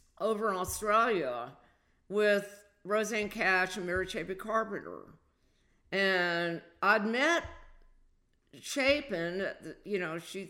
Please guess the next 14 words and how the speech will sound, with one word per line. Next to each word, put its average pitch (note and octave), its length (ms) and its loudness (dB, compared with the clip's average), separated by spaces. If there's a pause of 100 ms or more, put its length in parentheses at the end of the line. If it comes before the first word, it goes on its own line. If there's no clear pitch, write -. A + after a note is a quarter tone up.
that's F3+ 220 -4
kind - 160 -8
of F3 80 -8
her F3+ 100 -6
nickname. E3+ 520 -8 (500)
I A3 140 2
had A#3+ 180 2
gone A#3 300 2
to A3 80 -2
see B3 340 -2
her F3+ 400 -2
at F#3 260 0
the F3+ 60 -10
Palomino G#3+ 960 0